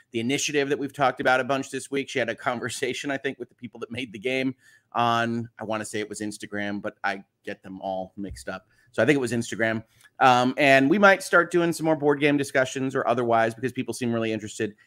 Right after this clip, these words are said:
uh, in that topic. We'll see. Uh, but we're having a lot of fun here, and,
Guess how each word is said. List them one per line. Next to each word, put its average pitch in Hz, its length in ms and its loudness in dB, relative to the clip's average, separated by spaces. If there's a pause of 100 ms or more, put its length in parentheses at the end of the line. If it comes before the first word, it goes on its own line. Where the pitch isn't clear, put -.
(200)
uh, 104 160 0
in 123 140 -2
that 107 220 -2
topic. 117 460 0
We'll 190 140 6
see. 202 360 0 (360)
Uh, 131 380 8
but 131 220 4
we're 131 120 2
having 131 200 4
a 127 40 0
lot 120 140 0
of 117 100 -10
fun 117 200 0
here, 110 400 -2
and, 107 560 0